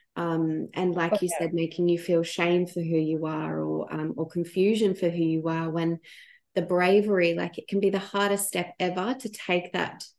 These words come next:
Speaker 1: brave step of discovering more about yourself and going against the grain of what someone told you to be or what,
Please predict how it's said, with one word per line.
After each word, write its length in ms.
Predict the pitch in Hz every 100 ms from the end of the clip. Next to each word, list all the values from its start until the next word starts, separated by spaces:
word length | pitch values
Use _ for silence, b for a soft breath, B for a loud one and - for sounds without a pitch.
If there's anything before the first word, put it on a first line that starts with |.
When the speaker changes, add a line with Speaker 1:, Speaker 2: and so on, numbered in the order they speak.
| _ -
Speaker 1:
brave 340 | 180 190 202
step 420 | - - 170 175
of 140 | 170 170
discovering 640 | 175 - 170 175 175 170
more 160 | 165 165
about 300 | 170 180 -
yourself 420 | 180 - 196 269
and 160 | 202
going 300 | 185 175 180
against 400 | 180 175 160 -
the 80 | 170
grain 320 | 165 160 160
of 80 | 165
what 180 | 160 -
someone 540 | - 165 165 160 160 B B -
told 300 | 180 180 170
you 140 | 175
to 80 | 170
be 300 | 160 170 233
or 200 | 247 180
what, 360 | 165 160 -